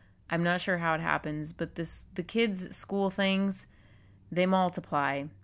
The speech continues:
in very strange ways, especially if you take your child to a preschool. Frankie Joe's Montessori, Bailey Mays is not as bad. Frankie Joe's Montessori preschool, they would bring home stuff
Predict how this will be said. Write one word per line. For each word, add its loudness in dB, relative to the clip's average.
in -8
very 4
strange -2
ways, -2
especially 0
if -14
you -10
take -6
your -10
child 2
to -8
a -8
preschool. -2
Frankie 0
Joe's 0
Montessori, -2
Bailey 0
Mays -2
is -8
not -4
as -12
bad. -6
Frankie -4
Joe's -2
Montessori -2
preschool, -6
they 0
would -8
bring -8
home -6
stuff -6